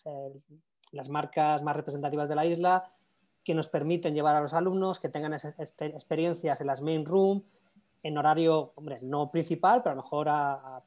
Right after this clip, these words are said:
a primera hora o en, en situaciones que, que, que, mm, los alumnos pueden, digamos, eh, <laughs> permitirse, pues, estar aprendiendo.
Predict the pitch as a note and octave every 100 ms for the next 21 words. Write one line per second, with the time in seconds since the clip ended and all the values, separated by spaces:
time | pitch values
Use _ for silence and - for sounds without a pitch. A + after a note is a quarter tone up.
0 | - C3+ C#3+ C#3 D3+ G3 F#3+ F#3+ F#3 D3
1 | C#3+ C3+ C3+ _ _ - D#3 D3 C3 D#3
2 | D#3 - E3 D#3 D#3 D3+ D3 D#3 D#3 -
3 | _ _ _ - D3 C#3 - D3+ D3 C#3+
4 | C#3+ _ D#3 D#3 E3 F3+ F#3 F#3 F#3+ F3+
5 | D#3 D#3 D#3+ F3 F3 F3+ F3+ - _ _
6 | _ _ F3+ F3 E3+ E3+ D#3+ D#3+ F3 -
7 | A3 - _ _ - E3+ E3 F3+ E3 F#3
8 | F3 F3 E3+ - _ - D3+ - - D#3
9 | D#3+ E3 D#3 C3+ C#3 B2+ B2+